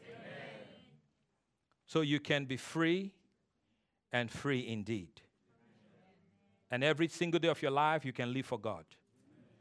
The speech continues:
Speaker 2: Is it possible? Yes, it's possible. Galatians five, it says, "Walk in the Spirit, and you will certainly not gratify the desires of the flesh." That's how to stay free, completely free.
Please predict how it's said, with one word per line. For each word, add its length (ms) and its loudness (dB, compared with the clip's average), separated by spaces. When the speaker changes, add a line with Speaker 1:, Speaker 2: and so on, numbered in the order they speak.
Speaker 2:
Is 140 2
it 140 2
possible? 440 2
Yes, 240 0
it's 100 -6
possible. 520 -6
Galatians 480 2
five, 340 6
it 80 -2
says, 340 0
"Walk 340 4
in 120 0
the 100 0
Spirit, 520 0
and 200 4
you 100 6
will 120 2
certainly 640 2
not 320 0
gratify 520 2
the 120 -2
desires 440 0
of 100 -4
the 80 -6
flesh." 460 -10
That's 240 8
how 220 8
to 340 2
stay 320 4
free, 320 0
completely 580 -2
free. 300 -4